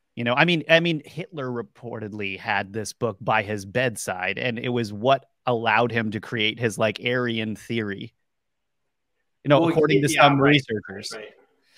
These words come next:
Speaker 2: Well,
Speaker 1: So
Speaker 2: you know, I mean, you're right. I'm, yeah, books have, books are energetic reservoirs for sure.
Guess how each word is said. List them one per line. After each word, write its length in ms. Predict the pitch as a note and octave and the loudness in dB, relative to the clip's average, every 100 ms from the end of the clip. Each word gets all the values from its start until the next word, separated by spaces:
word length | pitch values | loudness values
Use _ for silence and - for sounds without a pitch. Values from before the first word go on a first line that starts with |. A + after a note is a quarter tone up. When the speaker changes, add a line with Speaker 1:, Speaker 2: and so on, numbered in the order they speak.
| - C#3+ | -16 -4
Speaker 2:
Well, 80 | |
Speaker 1:
So 120 | E3 F3 | 4 6
Speaker 2:
you 40 | |
know, 160 | F#3 E3+ | 6 6
I 140 | D#3 | 4
mean, 160 | E3+ E3+ | 4 2
you're 140 | E3 | 2
right. 380 | D3+ G3 A3 - | 6 6 4 -2
I'm, 320 | B2 C#3 C#3 - | -4 -4 -6 -2
yeah, 220 | D#3+ D#3+ | 0 0
books 220 | D3+ E3+ | -2 -6
have, 360 | - D#3+ - A#2+ | -6 -8 -8 -6
books 260 | E3 F#3+ F3 | -6 -4 -6
are 100 | C3+ | -6
energetic 840 | C#3 D#3 C3+ D3 D#3+ A2+ - - _ _ _ _ _ _ | -6 -8 -10 -8 -8 -10 -16 -20 _ _ _ _ _ _
reservoirs 920 | A#2 C#3 E3+ F#3 B2+ A#2 F2+ E2 - | -2 0 2 0 -4 -6 -6 -10 -14
for 160 | - B2+ | -12 -12
sure. 560 | - D3+ G3+ A2 - | -8 0 0 0 -8